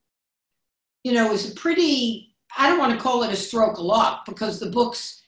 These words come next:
that great that it deserves it, but, you know, get, when I, when I think about this environment now, uh, I, I was reading, like, a Kirkus with, that's talking about all the books coming out in May, June, and July.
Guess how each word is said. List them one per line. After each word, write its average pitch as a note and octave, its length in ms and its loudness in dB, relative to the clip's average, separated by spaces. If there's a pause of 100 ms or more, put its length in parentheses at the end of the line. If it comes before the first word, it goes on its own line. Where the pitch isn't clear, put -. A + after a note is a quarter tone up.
(340)
that A3 360 2
great A3 640 0
that G3 440 0
it G3+ 180 -4
deserves A3+ 500 -2
it, F3 240 -2
but, F#3+ 280 0 (380)
you C4+ 100 0
know, G3+ 200 2
get, A3+ 240 -6
when B3+ 180 0
I, D#4 240 2
when B3+ 140 -2
I D4 100 4
think E4 220 -2
about A3+ 500 0
this G#3+ 220 -6
environment G3+ 840 0
now, C#3+ 520 -10 (260)
uh, G3+ 200 -4 (100)
I, G3 300 -2
I G3 40 2
was F#3 420 -4 (540)
reading, A#3+ 340 0
like, G#3 260 2
a F#3+ 120 0
Kirkus A3+ 800 -2
with, F#3+ 200 -4
that's G3 220 -6
talking A3+ 360 -2
about G3+ 200 2
all F#3+ 160 4
the F#3 140 -4
books G#3+ 340 -6
coming G3 320 -4
out F#3+ 320 2
in F3 100 -2
May, F#3+ 280 -2
June, F#3+ 320 -2
and F3 100 -2
July. F#3+ 540 -4